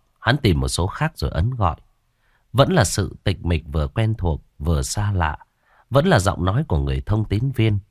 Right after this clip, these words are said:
được ghi âm từ trước của công ty kỹ thuật. Thông báo, người nhận đang không trong vùng phủ sóng. Ném cái điện thoại xuống đệm giường,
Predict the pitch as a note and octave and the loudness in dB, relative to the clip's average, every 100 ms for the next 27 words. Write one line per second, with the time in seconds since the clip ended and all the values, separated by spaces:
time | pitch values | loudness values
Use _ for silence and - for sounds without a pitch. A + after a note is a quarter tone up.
0 | _ - F2 G2 G2+ G#2 G2 - C2+ - | _ 0 0 2 2 2 0 -2 -4 -2
1 | E3 - C2+ F#2+ F2+ F2+ - D2+ - E2 | -4 -2 -2 -2 0 -2 -2 -6 -2 -4
2 | - _ _ _ - _ _ - B2+ A2+ | -4 _ _ _ -20 _ _ 0 2 4
3 | G#2 G2+ D3+ F#3+ _ _ _ _ A2+ G#2+ | 4 2 -2 -6 _ _ _ _ 4 6
4 | F#2+ F#2+ - - F2+ G#2+ G#2 G2 - - | 6 4 2 -4 -2 0 0 -4 -14 -2
5 | A#2 F#2+ - F2+ D#2+ C2 B1+ C2 - F2 | 0 0 0 -2 0 -4 -4 -6 -6 -6
6 | A2+ D#3+ _ _ _ _ _ _ _ _ | -6 -8 _ _ _ _ _ _ _ _
7 | _ _ _ - _ - G2+ G#2+ B2 G#2 | _ _ _ -20 _ 0 4 4 2 0
8 | B1+ - D2 - - F2+ A#2 F2+ - C#2 | -2 -4 -8 -6 -4 -4 -2 -2 -4 -4
9 | C#2 | -2